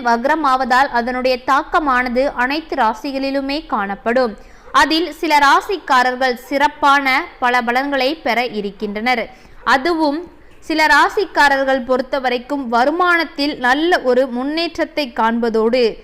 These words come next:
தொழில் மற்றும் வணிகத்தில் நல்ல வளர்ச்சியையும் காண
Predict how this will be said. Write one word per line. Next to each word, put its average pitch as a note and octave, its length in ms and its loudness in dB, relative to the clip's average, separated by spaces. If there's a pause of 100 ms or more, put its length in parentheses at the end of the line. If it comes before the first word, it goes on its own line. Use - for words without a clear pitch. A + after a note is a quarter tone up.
(380)
தொழில் F#4 380 2
மற்றும் C4 380 -4 (100)
வணிகத்தில் C#4+ 580 -4 (120)
நல்ல C#4+ 380 0
வளர்ச்சியையும் C4 840 -2 (120)
காண A#3+ 280 2